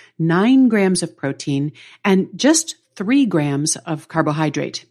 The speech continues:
That high fat content means it's also relatively high in calories. A quarter cup of watermelon seed flour has a hundred and eighty calories,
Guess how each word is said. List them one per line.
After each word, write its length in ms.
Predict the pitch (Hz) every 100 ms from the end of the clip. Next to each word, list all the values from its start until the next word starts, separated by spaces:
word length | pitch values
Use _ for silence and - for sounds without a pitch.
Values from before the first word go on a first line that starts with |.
| _ _ -
That 200 | 226 -
high 320 | - 294 302
fat 300 | - 226 -
content 360 | 240 214 220 214
means 200 | 214 247
it's 140 | -
also 260 | 302 359 320
relatively 720 | 170 175 180 175 175 160 160
high 320 | 147 147 143
in 260 | - 151 143
calories. 640 | - 147 147 135 - - - - -
A 80 |
quarter 480 | 160 - 190 196 240
cup 360 | 233 165 175 - -
of 140 | 170 143
watermelon 440 | 151 160 156 156
seed 260 | 156 160 160
flour 280 | 151 151 156
has 240 | 160 -
a 60 | 170
hundred 360 | 262 277 302
and 160 | 226 202 185
eighty 300 | 175 170 160
calories, 640 | - 147 139 131 123